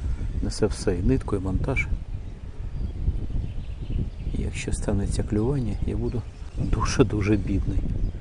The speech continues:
Я не буду знати, що робити. Контакт! Контакт, здається, знову окунь, здається, знову невеличкий. Так,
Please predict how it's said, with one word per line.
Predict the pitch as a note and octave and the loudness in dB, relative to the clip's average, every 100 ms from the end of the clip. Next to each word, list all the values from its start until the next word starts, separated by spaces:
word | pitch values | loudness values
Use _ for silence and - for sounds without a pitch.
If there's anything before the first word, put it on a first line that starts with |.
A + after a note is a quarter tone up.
| - - - - - - - - - - - - - - - - - | -6 -4 -4 -4 -6 -8 -10 -8 -4 -2 -2 -2 -4 -6 -6 -4 -4
Я | - | -2
не | G2+ | 0
буду | G2 F#2+ G2 | -2 -2 -4
знати, | F#2+ A#2+ A#2+ | -2 -2 -2
що | - - G#2 | -4 -2 -2
робити. | G2+ - - - - - - - - - - - - | -4 -6 -10 -12 -14 -12 -8 -4 -2 -2 -4 -4 4
Контакт! | C3 C3 G3 A#2 - - - - - - - - - - - - - - - - - - - - - - - - - - - | 4 10 10 10 4 -6 -10 -10 -10 -10 -12 -10 -10 -10 -12 -14 -14 -14 -14 -14 -14 -14 -14 -16 -14 -12 -10 -10 -8 -6 -4
Контакт, | G#2 G2 D#3+ E3+ - A#2+ A2 G2 | -4 0 2 0 -2 -6 -4 -2
здається, | - G2+ G#2 A2 | 0 0 2 2
знову | G2 G#2+ G#2 C#3+ | 2 4 6 6
окунь, | D3 E3 - - - - - - - - | 6 4 4 2 2 2 2 0 0 0
здається, | - G2 A2 - G2 | 2 2 2 0 0
знову | F#2+ B2 B2+ G#2+ | 0 2 0 0
невеличкий. | G2+ A2 G#2 F2 E2 - G#2+ - - - - - - - - - - - - | 0 2 2 0 -4 0 2 2 2 2 2 2 0 -4 -6 -8 -8 -6 -2
Так, | F2+ | -2